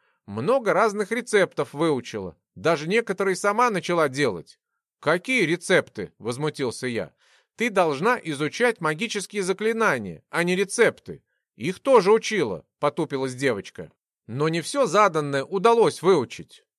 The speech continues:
Просто некоторые отвары и зелья в столице можно выгодно продать. Сами же знаете, что нам сейчас очень нужны деньги». Последнюю фразу девочка почти прошептала.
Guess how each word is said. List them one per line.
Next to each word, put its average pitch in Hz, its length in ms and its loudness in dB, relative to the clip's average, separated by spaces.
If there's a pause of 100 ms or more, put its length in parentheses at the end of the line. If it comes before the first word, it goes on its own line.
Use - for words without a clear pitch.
Просто 175 340 -4
некоторые 180 480 0
отвары 202 420 2
и 147 160 -8
зелья 160 460 -4
в - 80 -16
столице 185 520 -2
можно 185 280 0
выгодно 190 420 0
продать. 131 580 -2 (200)
Сами 208 400 -2
же 165 140 -2
знаете, 143 720 -2
что - 280 -4
нам 220 240 0
сейчас 180 540 -2
очень 233 380 -2
нужны 196 360 0
деньги». 156 640 -2 (400)
Последнюю 202 560 -2
фразу 92 580 -4
девочка 240 440 -6
почти 165 340 -4
прошептала. 131 760 -6